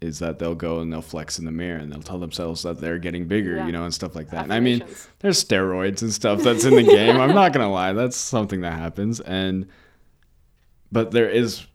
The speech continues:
Speaker 1: something there, you know, there is noticeable progress. If you're telling yourself, you know, you're looking at your body and you're, like, flexing in the mirror and you're like, "Wow,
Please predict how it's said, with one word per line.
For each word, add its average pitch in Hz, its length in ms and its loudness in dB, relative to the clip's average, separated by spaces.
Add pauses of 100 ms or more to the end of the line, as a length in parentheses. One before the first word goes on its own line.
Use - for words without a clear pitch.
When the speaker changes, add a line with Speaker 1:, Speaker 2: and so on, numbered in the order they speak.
(120)
Speaker 1:
something 104 400 -4
there, 82 280 -6
you 82 140 -8
know, 92 120 -4
there 92 160 -4
is 98 200 -2
noticeable 90 460 -8
progress. 80 480 -10
If 90 200 -10
you're 101 220 -2
telling 107 360 -4
yourself, 82 560 -8
you 90 100 -10
know, 95 100 -6
you're 92 160 -4
looking 101 380 -4
at 80 160 -12
your 85 60 -12
body 78 520 -10
and 90 100 -10
you're, 87 100 -8
like, 82 140 -10
flexing 90 380 -10
in 85 60 -8
the 82 60 -8
mirror 80 160 -8
and 78 80 -14
you're 78 80 -16
like, 76 160 -18
"Wow, 80 420 -10